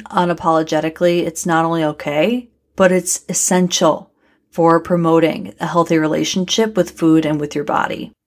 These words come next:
If you're looking for more support, check out the link in the show notes. Go to katie hake dot com forward slash schedule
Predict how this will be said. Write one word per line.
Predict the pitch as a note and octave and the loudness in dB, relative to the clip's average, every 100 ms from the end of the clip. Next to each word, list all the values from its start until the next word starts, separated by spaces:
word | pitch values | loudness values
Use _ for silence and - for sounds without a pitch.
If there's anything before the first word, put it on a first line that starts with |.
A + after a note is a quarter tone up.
| _ _ _ _ | _ _ _ _
If | F3 E3+ | 0 4
you're | F3+ | 4
looking | F3 F3 E3+ | 4 2 0
for | D#3+ | 2
more | D#3 | 0
support, | D#3 D#3+ - D#3+ D#3 - - _ _ _ _ | 0 -4 0 0 0 -4 -18 _ _ _ _
check | - F3 - F#3 | -2 -2 -2 -2
out | D#3+ - | -2 -2
the | D#3 | -4
link | D#3+ D#3+ - | -2 -4 -6
in | D#3+ | -8
the | - | -6
show | - G3+ G3 | -2 2 4
notes. | G3+ G3 - | 4 2 0
Go | E3+ | -4
to | D#3+ | -2
katie | F3 E3 | 0 0
hake | E3+ D#3+ | 0 -2
dot | D#3+ D#3+ | 0 -2
com | - E3+ E3+ E3+ - | -2 2 2 2 -4
forward | - E3 E3 E3 | -4 0 0 -4
slash | - D#3 D#3 - | -2 -2 -2 -6
schedule | - - - F#3+ G3 A#3+ C#4 E4+ | -10 -8 -2 0 2 4 4 2